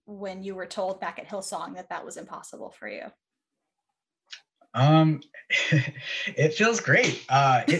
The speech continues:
Speaker 2: feels,
Speaker 1: <laughs>
Speaker 2: <sighs> uh, it feels like all of the, 'cause it wasn't just Hillsong. It, it's been so many different churches that I've
Speaker 1: Mm.
Speaker 2: tried to,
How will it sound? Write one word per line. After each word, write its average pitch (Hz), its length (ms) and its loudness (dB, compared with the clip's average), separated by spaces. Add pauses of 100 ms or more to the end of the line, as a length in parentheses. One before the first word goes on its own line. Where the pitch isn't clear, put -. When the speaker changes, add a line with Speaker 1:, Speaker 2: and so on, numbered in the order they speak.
(160)
Speaker 2:
feels, 370 420 4
Speaker 1:
<laughs> - 120 0 (1300)
Speaker 2:
<sighs> - 60 4 (2000)
uh, 139 240 4 (1200)
it 180 200 6
feels 208 440 2
like 135 440 4 (1800)
all 160 320 10
of 135 140 4
the, - 100 -6
'cause 180 160 2
it 190 80 2
wasn't 202 260 4
just 160 180 0
Hillsong. 113 380 -4
It, 131 200 -2
it's 139 360 -2
been 151 460 6
so 165 440 2
many 135 360 4
different 120 360 -4
churches 110 420 -6
that 110 100 -4
I've 120 220 -2
Speaker 1:
Mm. 117 60 -4
Speaker 2:
tried 120 500 0
to, 131 160 -2